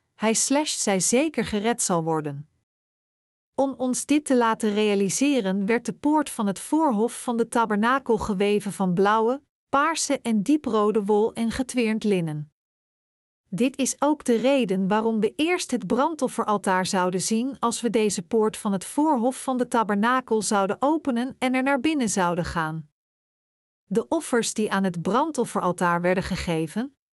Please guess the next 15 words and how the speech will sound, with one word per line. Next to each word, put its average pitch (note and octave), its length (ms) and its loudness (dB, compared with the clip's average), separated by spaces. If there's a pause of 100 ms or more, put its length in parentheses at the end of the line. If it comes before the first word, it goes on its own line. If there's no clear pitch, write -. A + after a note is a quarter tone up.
waren A#3+ 360 0
ook E4 240 0
voorbodes G#3+ 800 2
van G#3+ 140 -2
de G3+ 80 2
methode C4 560 2
van G#3+ 180 -2
de G3 80 0
zaligheid F#3+ 840 0
waarmee G#3+ 360 0
Jezus B3 480 0
Christus C4+ 500 -2
ons G3+ 220 -4
heeft F3 240 -2
gered. E3+ 520 -4